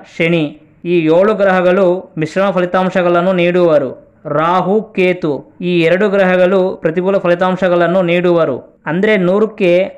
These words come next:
ಅರವತ್ತು ಶಾತ ಶುಭ ಫಲಗಳನ್ನು ನೀವು ಈ ತಿಂಗಳಿನಲ್ಲಿ ಪಡೆಯಬಹುದು.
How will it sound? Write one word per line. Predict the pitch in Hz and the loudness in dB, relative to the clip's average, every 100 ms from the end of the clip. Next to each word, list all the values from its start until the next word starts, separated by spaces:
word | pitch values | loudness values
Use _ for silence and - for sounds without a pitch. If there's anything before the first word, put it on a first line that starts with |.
| - | -12
ಅರವತ್ತು | 156 170 196 190 - | -4 0 0 -2 -4
ಶಾತ | 185 185 190 180 175 - - | -2 0 0 -2 -4 -10 -4
ಶುಭ | 180 190 | -2 0
ಫಲಗಳನ್ನು | 196 196 190 190 196 | 0 2 0 0 0
ನೀವು | 185 180 185 | 0 0 0
ಈ | 180 | -2
ತಿಂಗಳಿನಲ್ಲಿ | 175 170 180 190 175 185 | -2 -2 -2 0 0 -2
ಪಡೆಯಬಹುದು. | 180 170 185 165 156 151 127 - _ | 0 2 2 0 0 -2 -4 -12 _